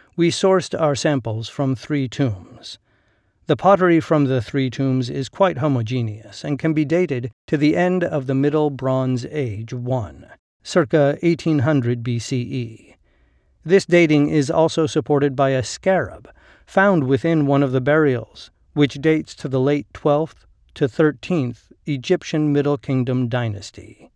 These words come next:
The archaeological site of Monte Serai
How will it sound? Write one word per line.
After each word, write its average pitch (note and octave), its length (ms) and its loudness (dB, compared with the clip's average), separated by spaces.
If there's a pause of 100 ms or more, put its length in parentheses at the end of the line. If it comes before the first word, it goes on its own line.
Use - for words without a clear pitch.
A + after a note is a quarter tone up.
(960)
The E3 180 6
archaeological F3 760 4
site B2+ 380 2
of C3+ 180 -4
Monte C#3+ 320 -2
Serai C3 640 -4